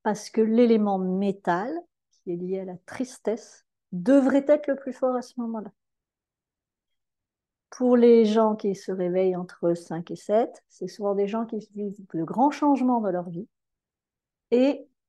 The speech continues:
qui n'arrivent pas à les affronter, ou il y en a trop, et qu'il faut s'adapter.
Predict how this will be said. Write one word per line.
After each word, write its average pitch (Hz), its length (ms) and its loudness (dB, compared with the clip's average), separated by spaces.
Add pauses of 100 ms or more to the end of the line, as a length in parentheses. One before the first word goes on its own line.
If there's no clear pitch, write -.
(100)
qui - 120 -10
n'arrivent 196 220 2
pas 302 100 6
à 302 40 6
les 294 120 2
affronter, 269 480 -2 (240)
ou 220 160 -2
il 208 40 0
y 208 40 -2
en 214 80 -2
a 220 100 -4
trop, - 440 -6 (380)
et 160 80 -18
qu'il - 540 -20
faut 208 400 0
s'adapter. 202 680 -6